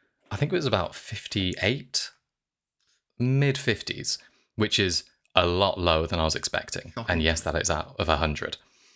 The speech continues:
Speaker 1: Um, I'm gonna read a little sample of them. So Taylor R, uh, in twenty thirteen gave it a one out of ten. And he said, I assume he said,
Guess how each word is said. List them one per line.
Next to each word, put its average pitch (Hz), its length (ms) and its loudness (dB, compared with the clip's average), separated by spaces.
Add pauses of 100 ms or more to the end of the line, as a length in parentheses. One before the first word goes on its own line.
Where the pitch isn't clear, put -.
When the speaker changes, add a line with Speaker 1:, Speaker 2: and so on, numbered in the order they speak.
(380)
Speaker 1:
Um, 90 440 4
I'm 120 120 6
gonna 131 160 4
read 113 200 2
a 98 80 2
little 87 400 0 (320)
sample - 520 -2
of - 100 -8
them. - 240 -6 (680)
So 82 360 2 (200)
Taylor 120 440 0
R, 80 380 2 (460)
uh, 80 300 6
in 82 180 2
twenty 98 240 2
thirteen 85 480 2
gave 82 240 0
it 85 80 2
a 92 60 0
one 87 200 4
out 85 80 2
of 92 120 -4
ten. 95 340 -2 (360)
And 82 380 6
he 113 140 0
said, 95 340 0 (460)
I 113 140 4
assume 80 240 -4
he 80 280 -4 (260)
said, 85 380 2